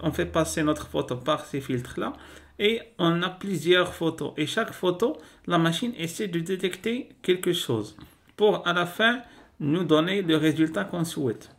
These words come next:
Donc ça, par exemple, c'est un exemple d'un, d'un réseau de convolutionnel. Donc ici, remarquez également, donc je fais ici la convolution, donc, de la photo initiale. Donc c'est une photo du chat.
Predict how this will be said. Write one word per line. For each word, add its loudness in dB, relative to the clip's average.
Donc -2
ça, 6
par 6
exemple, 4
c'est 0
un 6
exemple 2
d'un, 2
d'un 0
réseau 2
de 2
convolutionnel. 2
Donc 0
ici, 2
remarquez 2
également, 0
donc -2
je 0
fais -2
ici -4
la 2
convolution, -2
donc, -4
de -2
la 0
photo 0
initiale. 0
Donc -4
c'est -10
une -2
photo -4
du -4
chat. -4